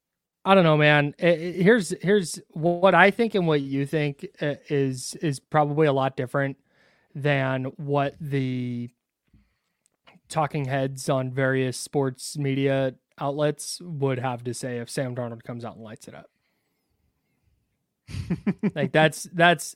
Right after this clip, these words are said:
Speaker 1: that's the, that's the conversation that is gonna be really, really annoying.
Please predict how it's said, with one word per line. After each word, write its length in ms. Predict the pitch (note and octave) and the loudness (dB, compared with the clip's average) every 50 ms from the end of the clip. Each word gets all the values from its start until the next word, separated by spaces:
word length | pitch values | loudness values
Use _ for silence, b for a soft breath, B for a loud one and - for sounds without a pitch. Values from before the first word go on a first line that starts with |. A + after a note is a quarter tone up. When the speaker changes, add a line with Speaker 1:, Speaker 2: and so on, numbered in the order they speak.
| _ _ | _ _
Speaker 1:
that's 320 | E3 E3 F#3 G3+ F#3+ - - | 2 2 4 4 2 0 -2
the, 400 | G3 F3 E3 D#3 D3+ C#3+ D3 D3 | 0 2 4 4 4 2 0 -2
that's 540 | D#3+ E3+ E3 F3+ F#3 F3+ - - - - - - - | -2 0 2 2 2 0 -4 -12 -12 -14 -14 -14 -6
the 140 | E3+ D3 C#3 | -4 -4 -2
conversation 800 | - D3+ D3+ C3+ C3 C3 B2 A#2 C3 B2 A#2 - C3+ A#2+ A#2 A#2 | 0 0 0 0 0 -2 -4 -2 -2 -4 -4 -6 -6 -8 -6 -6
that 320 | A#2 A2+ A2+ G#2+ - - | -8 -8 -10 -12 -10 -10
is 160 | D3+ C3 B2 | -10 -8 -6
gonna 200 | C3+ C#3 C3 B2+ | -4 -2 -2 -2
be 180 | B2 A#2+ A#2+ A#2 | -2 -2 -4 -6
really, 420 | A2+ A#2+ C3 D3 D3 C#3+ C3 B2+ | -6 -4 0 2 2 2 2 0
really 240 | A#2+ A#2 A2+ G#2+ G#2 | -2 -4 -6 -8 -10
annoying. 440 | G#2+ G#2+ A2 G#2+ - - C3+ C#3+ | -14 -14 -16 -16 -16 -16 -16 -18